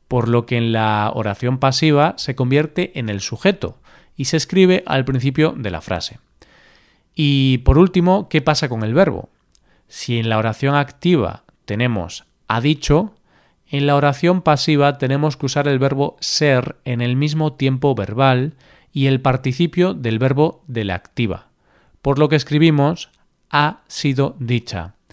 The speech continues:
Y después de todo esto, tenemos nuestra oración pasiva. "Una tontería ha sido dicha por Mariano Rajoy". Vamos con otro ejemplo.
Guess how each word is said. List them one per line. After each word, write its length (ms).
Y 80
después 320
de 100
todo 260
esto, 480
tenemos 480
nuestra 320
oración 320
pasiva. 640
"Una 300
tontería 640
ha 160
sido 300
dicha 460
por 200
Mariano 400
Rajoy". 360
Vamos 260
con 120
otro 180
ejemplo. 460